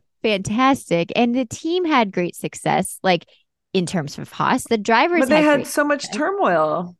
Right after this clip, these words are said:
Speaker 1: But
Speaker 2: with,
Speaker 1: they
Speaker 2: with
Speaker 1: built
Speaker 2: old
Speaker 1: some
Speaker 2: Mickey.
Speaker 1: character.
Speaker 2: Yeah.
Speaker 1: Yeah, but look at, look at the big picture. Haas, Haas did some things
Speaker 2: Haas
Speaker 1: last
Speaker 2: is back. Haas is
Speaker 1: Haas is
Speaker 2: back.
Speaker 1: back.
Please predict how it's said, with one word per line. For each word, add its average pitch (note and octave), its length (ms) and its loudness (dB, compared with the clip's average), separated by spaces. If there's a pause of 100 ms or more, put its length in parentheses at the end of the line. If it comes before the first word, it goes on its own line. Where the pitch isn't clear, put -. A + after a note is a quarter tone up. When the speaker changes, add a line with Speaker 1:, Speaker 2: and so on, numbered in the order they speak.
(220)
Speaker 1:
But C#4 160 -6
Speaker 2:
with, A#3+ 120 0
Speaker 1:
they A#3+ 200 0
Speaker 2:
with A3 240 -2
Speaker 1:
built C4 180 4
Speaker 2:
old B3 420 2
Speaker 1:
some G#3+ 180 -4
Speaker 2:
Mickey. B3+ 460 0
Speaker 1:
character. - 220 -8 (840)
Speaker 2:
Yeah. A#3+ 360 -2 (340)
Speaker 1:
Yeah, G#4+ 320 -2
but C4+ 120 2
look C#4 280 -2
at, D#4+ 140 -2
look D4 260 -12
at B4 100 -12
the D4 80 -4
big G#3+ 280 -2
picture. E4 340 -4
Haas, D#4 380 0 (500)
Haas - 240 0
did E4 140 2
some G3 200 0
things G#4 220 0
Speaker 2:
Haas A#3 220 4
Speaker 1:
last - 80 -2
Speaker 2:
is A3 120 -4
back. F3 460 4 (100)
Haas G#3+ 220 -2
is G3 80 -6
Speaker 1:
Haas - 0 -
is - 40 -2
Speaker 2:
back. - 300 -2
Speaker 1:
back. - 300 -8